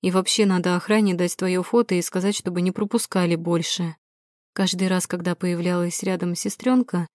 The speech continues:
что-то случалось или что-то пропадало.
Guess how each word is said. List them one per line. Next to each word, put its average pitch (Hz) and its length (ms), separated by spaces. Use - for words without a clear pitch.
что-то - 460
случалось 202 760
или 190 240
что-то - 340
пропадало. 175 760